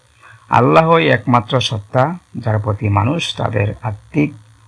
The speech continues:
ও বাহিক সক-, সকল কিছু উৎসর্গ করে। তাই তিনি ছাড়া আর কেউ ইবাদতের যোগ্য নয়। নিশ্চয়ই তিনি সর্বোচ্চ ও মহিমান্বিত। তৃতীয়ত,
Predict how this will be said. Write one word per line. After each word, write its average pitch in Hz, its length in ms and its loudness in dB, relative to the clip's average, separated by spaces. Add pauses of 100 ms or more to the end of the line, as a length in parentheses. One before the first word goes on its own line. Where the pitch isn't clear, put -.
(140)
ও 107 140 -2
বাহিক 123 440 2
সক-, - 560 -6
সকল 117 540 0
কিছু 107 460 -6
উৎসর্গ 117 460 -4
করে। - 440 -10 (920)
তাই 143 320 4
তিনি 139 280 2
ছাড়া 135 240 0
আর 110 280 2
কেউ 113 240 -2
ইবাদতের 107 600 0
যোগ্য 104 280 -6
নয়। 110 240 -12 (200)
নিশ্চয়ই 156 560 0
তিনি 110 320 -2
সর্বোচ্চ 113 640 -8
ও 131 300 -4
মহিমান্বিত। 107 720 -4 (1080)
তৃতীয়ত, 143 420 2